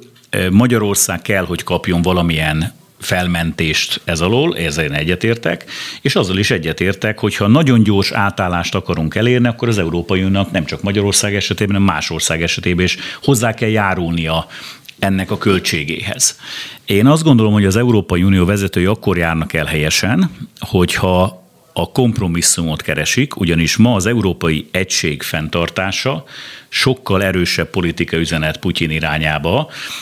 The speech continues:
ö, mint az, hogyha most a magyarokkal vagy a, nem tudom, más országokkal ki akarnak szúrni, és ki akarják szorítani, mert volt egy ilyen javaslat, hogy lehetne huszonhat országnak is elfogadni Magyarország nélkül ezt a,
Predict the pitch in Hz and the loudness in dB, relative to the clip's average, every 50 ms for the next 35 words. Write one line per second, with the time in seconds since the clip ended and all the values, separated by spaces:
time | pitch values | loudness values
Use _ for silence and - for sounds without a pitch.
0 | - - - - 90 90 87 87 87 92 - 120 110 110 104 87 117 117 113 - | -14 -16 -6 -2 0 2 2 2 0 2 4 4 6 6 6 4 2 0 0 0
1 | - 104 87 - 95 90 90 87 - - - 90 85 92 92 90 82 85 85 - | -2 -2 -2 0 -2 0 0 -2 -2 -2 0 2 2 2 2 2 0 0 -2 -4
2 | - - 87 82 82 80 73 76 73 76 80 80 78 - 82 80 82 85 85 - | -4 -4 -2 -2 -2 -2 -2 0 0 0 0 -2 -2 -2 0 0 0 0 0 0
3 | 92 80 - - 82 78 - - 82 78 - - 92 87 82 - 85 80 76 78 | -2 -2 0 0 -2 -2 -2 -4 -6 -6 -2 0 -2 -2 0 -2 -4 -4 -4 -4
4 | 78 - - 95 90 90 87 85 - - 107 92 87 - 90 80 80 82 - - | -4 -4 -2 0 2 2 2 2 0 -2 -2 -2 -2 -2 -2 -2 -2 0 0 0
5 | - 98 92 92 87 - 90 87 90 87 87 92 101 101 - 95 87 92 87 90 | 0 2 0 0 0 -2 -2 0 0 0 2 2 2 2 0 0 0 2 2 2
6 | 95 92 92 90 - 98 85 98 85 87 87 90 90 90 90 - 92 85 85 90 | 2 2 0 0 -2 -4 -4 -2 0 2 2 2 2 -2 -2 -4 -4 -4 -2 -2
7 | - - 87 82 80 - 85 80 78 - - 82 80 80 78 73 78 - - 87 | 0 0 0 -2 -2 -4 -4 -2 -2 -2 -2 -2 -4 -4 -8 -8 -6 -4 -2 -2
8 | 82 - - 87 80 82 76 78 85 82 82 80 80 73 76 78 - - - 78 | -4 -4 -6 -6 -6 -4 -4 -2 0 0 0 0 -2 -2 -2 -2 -2 -2 -2 -2
9 | 76 80 82 80 80 76 - - 80 76 76 76 - - - 76 73 73 | -4 -2 -2 -2 -2 -4 -2 -2 -2 0 2 0 0 0 -2 -6 -8 -8